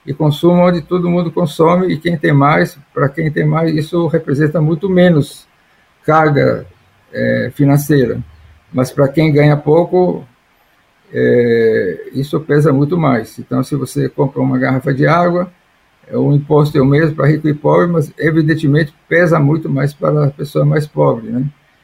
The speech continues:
Então, agora, na, na discussão da refo-, da reforma fiscal tributária, na proposta que o governo vai mo-, mandar para o Congresso de uma nova, um novo sistema fiscal tributário, que vai ser a hora da verdade.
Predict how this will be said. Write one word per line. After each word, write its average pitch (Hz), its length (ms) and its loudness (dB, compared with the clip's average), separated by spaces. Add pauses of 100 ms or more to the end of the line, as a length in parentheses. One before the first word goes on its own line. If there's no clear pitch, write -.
(400)
Então, 196 260 0
agora, 170 640 2 (160)
na, 156 460 0 (580)
na 135 240 0
discussão 151 760 0
da 120 140 -2
refo-, 143 440 -4
da 139 120 -2
reforma 151 340 -2
fiscal 147 300 -2
tributária, 151 640 -4 (440)
na 139 160 0
proposta 170 680 0
que 147 100 -2
o 147 60 0
governo 147 680 2
vai 147 300 0
mo-, 143 280 0 (160)
mandar 135 400 0
para 135 200 -2
o 135 40 0
Congresso 135 720 0
de 123 60 -8
uma 135 180 -2
nova, 156 540 0 (420)
um 123 80 -2
novo 175 260 2
sistema 147 360 -4
fiscal 143 280 -6
tributário, 147 640 -4
que 151 100 -4
vai 160 240 0
ser 170 400 -2
a - 100 -2
hora 170 340 2
da 175 120 0
verdade. 175 480 0